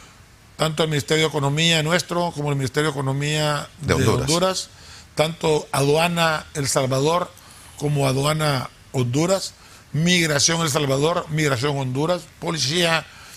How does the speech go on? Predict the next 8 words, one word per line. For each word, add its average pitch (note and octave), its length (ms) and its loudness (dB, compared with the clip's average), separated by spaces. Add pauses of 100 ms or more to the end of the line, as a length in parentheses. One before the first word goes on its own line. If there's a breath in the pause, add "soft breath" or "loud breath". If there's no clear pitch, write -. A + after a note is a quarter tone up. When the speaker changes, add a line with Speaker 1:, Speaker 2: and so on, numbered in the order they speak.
(280 loud breath)
Speaker 1:
El C#3+ 100 0
Salvador, D3 480 0
policía C#3+ 560 0
Honduras. D#3 480 -2 (1000 loud breath)
Se - 280 2
construyó E3 580 2
una F#3 300 2
nueva, E3+ 800 2